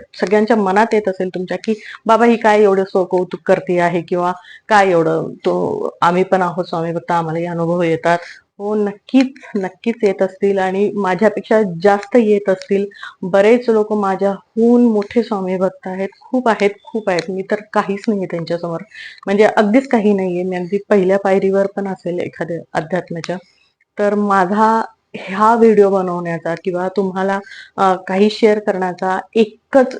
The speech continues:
एकच हेतू आहे, एकमेव कारण आहे, हेतूपेक्षा एकमेव कारण आहे, ते म्हणजे मला स्वामींची झालेली आज्ञा. हो, अ, मला स्वामींनी आज्ञा केली आहे की "हे तू सगळं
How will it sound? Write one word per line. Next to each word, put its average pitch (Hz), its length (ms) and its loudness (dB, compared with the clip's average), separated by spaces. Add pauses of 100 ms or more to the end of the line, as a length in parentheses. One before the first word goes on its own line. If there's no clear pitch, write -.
एकच 254 460 2 (260)
हेतू 202 480 0
आहे, 196 260 0 (100)
एकमेव 277 920 2 (120)
कारण 185 280 2
आहे, 180 220 -6 (180)
हेतूपेक्षा 208 560 0
एकमेव 226 560 0
कारण 196 300 -4
आहे, 175 220 -4 (580)
ते 277 140 6
म्हणजे 226 460 4
मला 208 500 0
स्वामींची 202 580 0
झालेली 202 440 2 (120)
आज्ञा. 185 420 2 (640)
हो, 214 680 0
अ, 185 240 -2
मला 190 400 0
स्वामींनी 180 760 -4 (400)
आज्ञा 202 340 4
केली 196 360 2
आहे 180 400 -2
की 214 420 -2
"हे 240 200 6
तू 240 380 0
सगळं 214 360 2